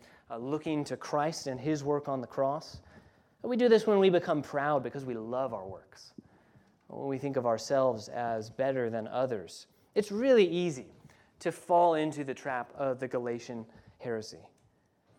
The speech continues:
So how does Paul remind the Galatians of truth? Verse two, he asks them a question. He says,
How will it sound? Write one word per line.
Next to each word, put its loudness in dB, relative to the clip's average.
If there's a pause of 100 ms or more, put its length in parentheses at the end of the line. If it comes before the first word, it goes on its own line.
(460)
So -4
how 0
does 4
Paul 6
remind 2
the 0
Galatians -4
of -16
truth? -14 (1000)
Verse -2
two, -2
he -2
asks -6
them -8
a -10
question. -12
He -14
says, -6